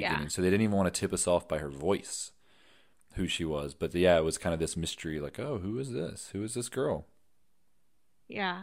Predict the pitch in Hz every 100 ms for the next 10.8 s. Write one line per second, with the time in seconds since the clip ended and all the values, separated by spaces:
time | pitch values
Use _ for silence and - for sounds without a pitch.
0 | - 202 190 185 180 208 208 208 208 202
1 | - _ - - - - 233 202 226 220
2 | 202 202 196 - 233 208 208 208 226 -
3 | 202 202 202 208 220 214 214 214 220 214
4 | 214 214 208 202 208 320 330 - - 480
5 | - 466 - 480 494 - 427 - 359 -
6 | - - - - - - - - - 269
7 | 254 247 240 233 233 233 226 226 - -
8 | 240 240 240 254 247 247 233 240 240 240
9 | 226 226 220 226 220 226 233 262 247 -
10 | 208 196 196 196 196 196 196